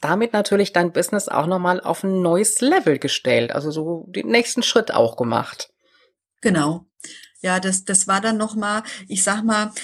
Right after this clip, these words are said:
Speaker 2: für mich eine Erleichterung, weil, äh, ich nicht mehr dieses Eins zu eins hatte. Das heißt, ich hatte eine Stunde und bekomme eine Stunde bezahlt, sondern einfach, ich hab gemerkt, die kommen gut an.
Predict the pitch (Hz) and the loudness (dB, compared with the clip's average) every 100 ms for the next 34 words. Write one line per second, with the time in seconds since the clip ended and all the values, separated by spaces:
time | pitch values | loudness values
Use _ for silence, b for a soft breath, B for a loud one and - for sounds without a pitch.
0 | B - 233 302 311 233 214 226 381 - | B 4 6 6 4 2 2 2 0 -2
1 | 175 180 220 285 B B B B - 202 | 0 0 0 -2 B B B B 2 4
2 | 208 214 214 - 185 190 190 190 190 190 | 4 4 0 0 2 4 4 2 0 -2
3 | 202 220 226 233 208 208 196 190 - 185 | 2 4 4 6 4 4 2 2 4 4
4 | 190 - - 180 160 202 247 - 262 262 | 4 4 2 0 -2 0 0 0 -4 -4
5 | 294 294 269 170 170 185 185 190 190 110 | -4 -4 -4 -2 -2 -2 -2 0 0 -2
6 | 190 180 170 170 175 185 - 233 240 214 | -4 -4 -4 -4 -2 -4 -2 -2 0 -2
7 | 190 190 180 160 175 190 190 196 190 185 | -4 -6 -4 0 2 2 0 -2 -2 0
8 | 185 185 185 208 240 214 196 185 175 190 | 0 0 0 0 0 0 -2 -4 -4 -4
9 | 190 208 - B B B 185 202 - 196 | -4 -8 -8 B B B -8 -6 -4 0
10 | 180 196 - - - 220 214 202 202 208 | 0 0 -2 -4 -4 0 0 0 -4 -6
11 | 185 160 180 254 339 | -4 -2 -2 -2 -4